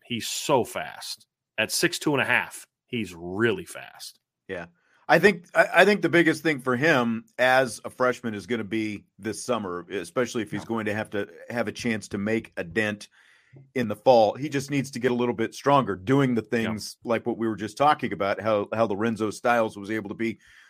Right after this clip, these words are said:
Speaker 2: so much more physical than him. Just, just get a little bit stronger and be able to beat some of that press off
Speaker 1: Yeah.
Speaker 2: the line. I think that's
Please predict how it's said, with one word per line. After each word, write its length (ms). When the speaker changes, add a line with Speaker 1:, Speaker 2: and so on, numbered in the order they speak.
Speaker 2:
so 160
much 220
more 140
physical 480
than 120
him. 400
Just, 300
just 220
get 160
a 40
little 220
bit 200
stronger 460
and 160
be 140
able 160
to 60
beat 240
some 180
of 60
that 200
press 380
off 140
Speaker 1:
Yeah. 120
Speaker 2:
the 40
line. 300
I 80
think 200
that's 340